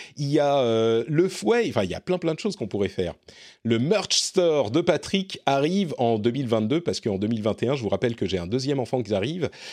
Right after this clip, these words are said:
et, et donc, euh, j'ai pas que ça à faire. Bon, de quoi va-t-on parler maintenant ? On va parler d'un truc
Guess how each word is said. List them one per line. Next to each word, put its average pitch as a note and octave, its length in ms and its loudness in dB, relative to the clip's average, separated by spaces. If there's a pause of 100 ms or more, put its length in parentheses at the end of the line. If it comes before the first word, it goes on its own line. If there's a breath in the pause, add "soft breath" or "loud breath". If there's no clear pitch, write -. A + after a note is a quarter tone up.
(100)
et, A2 320 2
et - 20 2
donc, C3+ 260 -2
euh, G2 80 2
j'ai F2 120 -2
pas D#3 100 -2
que - 60 -10
ça E2 100 -2
à D2 60 -10
faire. - 180 -20 (1500 loud breath)
Bon, G3 380 2 (220)
de B2+ 100 2
quoi A3+ 200 2
va-t-on E3+ 280 2
parler D3 360 4
maintenant ? G#2 440 0 (540)
On D#3 80 2
va F#3+ 120 4
parler A3+ 280 2
d'un E3 140 2
truc - 460 -4